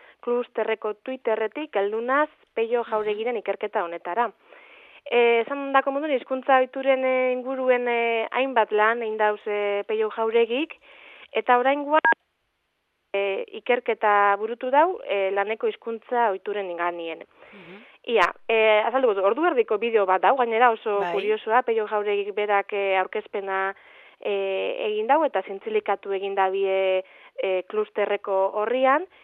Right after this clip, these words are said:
Speaker 1: eta, bueno, kontu interesgarriak irakurri, ikusi dut zer bideoan. Eh,
Speaker 2: Mhm.
Speaker 1: ikerketa bat egin dabie,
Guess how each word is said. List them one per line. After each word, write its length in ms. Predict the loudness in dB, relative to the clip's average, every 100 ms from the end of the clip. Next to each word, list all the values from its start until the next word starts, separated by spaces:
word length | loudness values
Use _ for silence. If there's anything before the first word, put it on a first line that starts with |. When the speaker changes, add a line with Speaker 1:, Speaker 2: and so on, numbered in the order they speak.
| -20 _
Speaker 1:
eta, 180 | -6 -4
bueno, 180 | -4 -4
kontu 300 | -6 -6 -6
interesgarriak 800 | -2 -4 -2 -4 -4 -2 -4 -4
irakurri, 460 | -8 -8 -10 -10 -12
ikusi 260 | -12 -12
dut 140 | -10 -8 -8
zer 160 | -8 -10
bideoan. 500 | -10 -6 -4 -4 -6 _ -20 -20 -20 -20 -20 0
Eh, 320 | 4 6 4
Speaker 2:
Mhm. 80 | 0 -2
Speaker 1:
ikerketa 600 | 0 2 0 4 6 6
bat 140 | 6 2
egin 120 | 0
dabie, 300 | -2 0